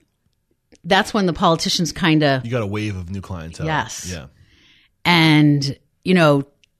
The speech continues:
Speaker 1: they'd call and say, you know, "Can so-and-so candidate come in?" It's like,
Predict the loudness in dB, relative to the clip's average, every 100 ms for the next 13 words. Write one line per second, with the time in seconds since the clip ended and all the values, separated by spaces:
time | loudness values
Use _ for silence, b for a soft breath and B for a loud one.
0 | _ -20 _ _ _ _ -20 _ 2 2
1 | 2 4 4 4 2 2 2 2 2 0
2 | -4 -6 -4 -4 -6 -12 -6 0 2 0
3 | -4 -4 -6 -6 -8 -8 -8 -6 -12 -10
4 | -10 -10